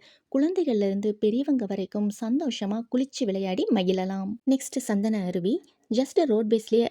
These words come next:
அமைஞ்சிருக்கிற இந்த அருவிக்கு போறதுக்கு எந்த விதமான நுழைவு கட்டணமோ நேர கட்டுப்பாடோ கிடையாது. இருந்தாலும் கூட மாலை ஐந்து மணிக்கு மேல எந்த ஒரு நீர்நிலைகளுக்கும் போறதை தவிர்க்கிறது நல்லது. நெக்ஸ்ட் நம்ம அருவி. இந்த அருவியும் ரோட் பேஸ்ல தான் அமைஞ்சிருக்கு.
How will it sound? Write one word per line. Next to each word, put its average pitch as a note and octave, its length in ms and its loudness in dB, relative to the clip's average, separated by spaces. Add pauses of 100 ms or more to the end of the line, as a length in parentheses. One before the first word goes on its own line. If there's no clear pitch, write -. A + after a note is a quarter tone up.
அமைஞ்சிருக்கிற G3 420 -2 (100)
இந்த A#3+ 260 2
அருவிக்கு G#3 340 -2 (100)
போறதுக்கு F#3 440 0 (320)
எந்த B3 260 2
விதமான G#3 400 2
நுழைவு G3+ 380 0
கட்டணமோ G3 440 -2 (180)
நேர A3 160 0 (100)
கட்டுப்பாடோ G3 540 -6
கிடையாது. F3+ 520 -2 (200)
இருந்தாலும் A#3 460 4
கூட F#3 220 0 (360)
மாலை A#3+ 300 2
ஐந்து D4+ 320 2
மணிக்கு A#3+ 300 2
மேல G3+ 320 0 (220)
எந்த C4+ 200 2
ஒரு B3 180 2 (100)
நீர்நிலைகளுக்கும் G3+ 760 0 (120)
போறதை A#3+ 400 -2
தவிர்க்கிறது F#3 500 -2
நல்லது. F3 480 0 (260)
நெக்ஸ்ட் A#3+ 300 -2 (120)
நம்ம G3 280 0
அருவி. F#3 320 0 (340)
இந்த E4+ 240 2
அருவியும் B3+ 340 2
ரோட் G3+ 220 2
பேஸ்ல G3+ 260 0
தான் G#3+ 180 -2
அமைஞ்சிருக்கு. F3+ 520 0